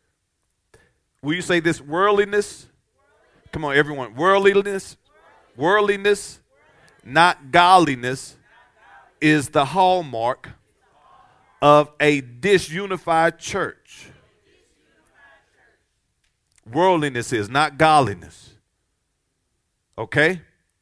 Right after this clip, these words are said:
Watch this. "For you are yet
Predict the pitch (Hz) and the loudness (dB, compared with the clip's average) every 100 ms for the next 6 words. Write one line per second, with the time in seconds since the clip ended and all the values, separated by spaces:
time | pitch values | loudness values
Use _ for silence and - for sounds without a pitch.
0 | _ _ _ _ _ _ 151 175 - 185 | _ _ _ _ _ _ 2 2 2 0
1 | 120 - _ _ _ _ _ _ _ _ | 0 -8 _ _ _ _ _ _ _ _
2 | 190 165 190 240 240 165 165 165 208 220 | -4 -2 -2 -6 -6 0 0 2 2 2